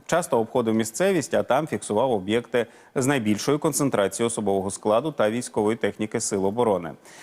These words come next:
Зловмисник перебуває під вартою, йому загрожує довічне ув'язнення з конфіскацією майна. Ще сімох організаторів ухилянських схем затримали С Б У та Нацполіція. На Закарпатті виявили киянина, який за гроші підвозив ухилянтів до західного кордону під виглядом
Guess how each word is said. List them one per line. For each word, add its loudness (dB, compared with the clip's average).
Зловмисник 2
перебуває 2
під -2
вартою, 2
йому 0
загрожує 0
довічне -4
ув'язнення -2
з -4
конфіскацією -2
майна. -6
Ще 0
сімох 2
організаторів 4
ухилянських 2
схем 2
затримали 4
С 0
Б 2
У 2
та 2
Нацполіція. 0
На 0
Закарпатті 2
виявили 4
киянина, 2
який 2
за 2
гроші 0
підвозив 0
ухилянтів 0
до 0
західного -2
кордону 0
під -2
виглядом 2